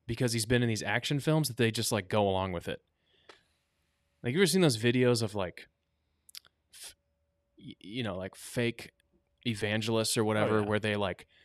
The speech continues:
Speaker 1: th-, throw their arms out at a crowd and people just fall over in droves 'cause they're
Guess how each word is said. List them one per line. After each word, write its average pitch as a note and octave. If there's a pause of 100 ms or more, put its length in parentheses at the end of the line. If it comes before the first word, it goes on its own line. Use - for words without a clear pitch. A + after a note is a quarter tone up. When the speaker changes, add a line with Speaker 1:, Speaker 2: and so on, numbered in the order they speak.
(100)
Speaker 1:
th-, - (200)
throw D3
their C3
arms B2
out A#2+
at A2+
a G2+
crowd G#2+
and F#2+
people A#2
just G2+
fall G#2+
over G#2
in G2
droves G2
'cause G2
they're F2+